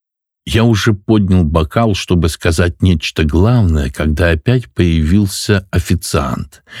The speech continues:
теперь с огромным блюдом. Как дрессировщик в цирке, заранее зная, что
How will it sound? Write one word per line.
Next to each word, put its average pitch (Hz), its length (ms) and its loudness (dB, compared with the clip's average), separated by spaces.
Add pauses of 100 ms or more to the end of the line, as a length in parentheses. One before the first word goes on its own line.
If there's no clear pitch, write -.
(120)
теперь 95 280 -2
с - 120 -6
огромным 85 500 2
блюдом. 65 680 -4 (840)
Как 82 160 0
дрессировщик 87 760 0
в - 60 -10
цирке, - 600 -2 (240)
заранее 90 640 0
зная, 76 560 0 (220)
что - 260 -4